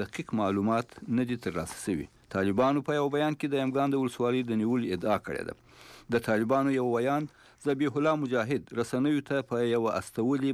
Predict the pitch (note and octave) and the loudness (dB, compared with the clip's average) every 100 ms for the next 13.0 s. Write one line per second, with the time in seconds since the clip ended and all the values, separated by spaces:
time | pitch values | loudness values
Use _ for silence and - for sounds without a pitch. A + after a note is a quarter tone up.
0 | A#2 A2 A2+ G#2+ G#2 G2+ C#3 B2+ A2+ - | 0 2 0 -2 -2 0 0 0 -2 -2
1 | G#2 G#2 - - - - C#3+ D3 C#3+ D3+ | -2 -2 -8 -20 -8 0 2 2 0 0
2 | D3+ D3 D3 C3+ - A2+ A2+ C3+ B2 G2 | 0 0 0 0 0 0 2 2 0 -2
3 | - B2+ B2+ A#2 A2 A2+ G#2 G#2 A2 A2+ | -2 -2 -2 0 0 0 0 0 2 2
4 | C3+ C#3+ - G#2+ G2+ G2 G2+ A#2 C3 G#2+ | 2 0 -2 -4 -2 0 0 2 0 0
5 | G2+ G2+ G2+ D3+ G3+ - - - - - | 0 0 2 0 -2 -8 -20 -20 -8 -2
6 | B2+ - B2+ A#2+ - D3+ D3 - A#2+ - | 0 2 2 2 0 -2 -2 -2 -4 -2
7 | D#3 D#3 D#3 D#3+ - _ B2 C#3 D3 - | -2 0 0 -2 -8 _ -2 0 0 -2
8 | G#2 F#2+ F#2 E2+ - - - _ _ _ | -2 0 -2 -6 -10 -16 -20 _ _ _
9 | - G#2+ G#2+ A2+ A2+ B2+ D3 C#3 - A#2+ | -2 0 2 2 2 2 0 -2 -4 0
10 | B2 B2 A2+ C3+ D3 C#3+ G#2 B2 D3 C#3 | 0 0 0 -2 -2 -2 -2 0 0 2
11 | C3 B2 D3 D3 - D#3+ - - - A2+ | 0 0 -2 -4 -4 -6 -8 -20 -6 -6
12 | - C#3 B2 A2 B2+ A#2+ - F#2+ G2 E2+ | -2 -2 0 0 0 0 -2 -2 -2 -4